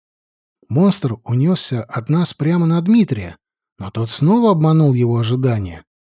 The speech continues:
Шагнув влево и нагнувшись, он снова проскочил под его просвистевшей над головой лапой и тут же, распрямившись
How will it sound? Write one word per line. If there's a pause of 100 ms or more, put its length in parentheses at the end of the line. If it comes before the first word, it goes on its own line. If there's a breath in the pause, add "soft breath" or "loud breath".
Шагнув
влево
и
нагнувшись, (340)
он
снова
проскочил
под
его
просвистевшей
над
головой
лапой (440)
и
тут
же,
распрямившись